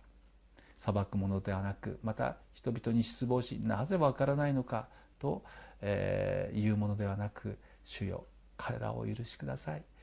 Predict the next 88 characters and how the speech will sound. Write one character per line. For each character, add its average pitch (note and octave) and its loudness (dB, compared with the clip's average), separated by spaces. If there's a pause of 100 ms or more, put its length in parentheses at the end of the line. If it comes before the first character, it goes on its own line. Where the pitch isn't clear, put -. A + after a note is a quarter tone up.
(140)
彼 G2 -4
ら F#2+ -2
は F2+ -2
何 F#2+ 0
を G2 -2
し - -10
て - -6
い G2 -2
る G2 -4
の F#2+ -2
か G#2+ -4
わ G#2 -10
か - -6
ら A2+ -2
な C#3 2
い C#3+ -4
か C3 -2
ら G#2+ 0
で G2 -2
す」 - -12
と、 - -8 (240)
ま - -6
た G2+ -4
パ G#2+ 0
ウ G#2+ 4
ロ G#2 2
の G2+ 2
よ A2+ 2
う A#2 -2
に、 A#2 -4
「ど D#3+ 2
う E3 0
ぞ、 A#2 -6 (300)
主 - -10
よ、 D3 -6 (560)
私 G#2 2
の A2 6
家 A#2 2
族 A#2 -2
を A2 0
救 - -4
っ B2 0
て B2+ -4
く C3+ 2
だ C3+ 4
さ C3+ 2
い。 C3 -6 (260)
私 A#2 0
の A2+ 6
友 D3 2
を B2+ 2
救 - -4
っ - 0
て C3+ -4
く C#3 0
だ C#3 0
さ D#3 0
い。 D3+ -8 (320)
こ B2 8
の A2+ 10
国 C#3+ 8
を C3 6
救 - -4
っ - -2
て - -6
く C#3 -2
だ C#3+ 0
さ E3+ -2
い」 D#3+ -2
と C3 0 (220)
祈 G2+ 6
り、 F#2+ -2 (220)
取 F#2+ 0
り F#2 0
な F2 0
す - -8
も F#2+ -4
の G2+ -4
に A#2 0
な F2 -4
れ F2+ -4
た E2 -10
ら E2 -6
と A2+ -6
思 E2+ -6
い D#2+ -12
ま G2 -14
す。 - -20